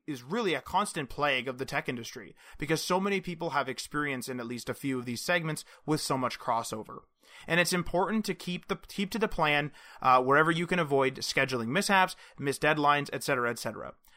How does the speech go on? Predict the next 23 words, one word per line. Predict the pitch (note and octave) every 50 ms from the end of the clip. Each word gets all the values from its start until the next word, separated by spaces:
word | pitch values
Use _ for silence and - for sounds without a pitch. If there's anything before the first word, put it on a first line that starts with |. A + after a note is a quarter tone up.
| - -
Personally, | - A3+ B3 - A3+ G#3 G3+ G3
I | - E3
find | - - F3 E3 E3+ F3 E3
that | E3+ D3
the | D3
jack | A#2+ D3 D#3 E3 E3 F3
of | D#3+
all | D#3 D3 C#3
trades | - D3 C#3+ D3 C#3+ C3
with | C3+ - -
pivoting | - E3+ D#3+ D3+ D3 D3 -
issue | D3+ D#3+ D#3 - C#3+ B2+ B2 - - - - -
normally | D3 E3+ G3 A3+ B3 C4 A#3
crops | - - F#3 F3+ E3+ - -
up | E3 D#3+ - -
in | D#3 D3
the | C#3 C3 - -
earlier | E3+ E3+ F3 F#3 F#3+ F3+ D#3+ C#3+ B2
parts | - C#3 C3+ A#2+ -
of | B2+ A#2+
a | A#2+ A2
project | - D3 D3+ D3 C3+ C3 A2+ - -
because | - C3+ - D3 C3+ A#2+